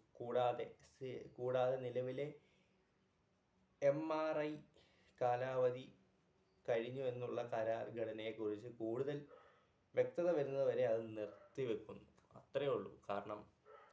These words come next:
ഐ എസ് എല്ലും, ഏഹ്, All India Football Federation-ഉം എഫ് എസ് ഡി എല്ലും തമ്മിലൊരു കോൺട്രാക്ട് ഉണ്ടായിരുന്നു. രണ്ടായിരത്തി പതിനാലില് ആണ് ഐ എസ് എൽ തുടക്കം കുറിച്ചത്.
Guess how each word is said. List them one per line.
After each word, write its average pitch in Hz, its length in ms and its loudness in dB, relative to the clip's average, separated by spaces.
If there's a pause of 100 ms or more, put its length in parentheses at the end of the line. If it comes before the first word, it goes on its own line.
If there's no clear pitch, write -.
(360)
ഐ 120 180 -2
എസ് 135 140 -8
എല്ലും, 127 420 -8 (680)
ഏഹ്, 110 280 -4
All 123 180 2
India 156 300 -2
Football 127 380 -6
Federation-ഉം 113 640 -8
എഫ് 113 200 -8
എസ് 127 220 -8
ഡി 127 60 -8
എല്ലും 113 380 -8
തമ്മിലൊരു 104 640 -8 (220)
കോൺട്രാക്ട് 120 520 -2
ഉണ്ടായിരുന്നു. 92 440 -10 (640)
രണ്ടായിരത്തി 135 360 0
പതിനാലില് 131 580 2
ആണ് 113 600 -6
ഐ 110 160 -4
എസ് 113 140 -14
എൽ 117 120 -10
തുടക്കം 113 400 -4
കുറിച്ചത്. 101 420 -8